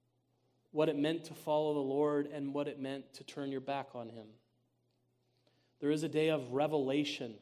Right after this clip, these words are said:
coming. That's what Paul talks about in, in verse seven. A day of revelation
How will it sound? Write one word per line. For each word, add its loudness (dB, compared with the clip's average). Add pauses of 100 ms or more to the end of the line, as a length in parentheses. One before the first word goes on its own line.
(160)
coming. -10 (1200)
That's -20
what -8
Paul -2
talks -4
about 0
in, -6
in -8
verse -4
seven. -4 (300)
A -4
day 2
of 0
revelation 0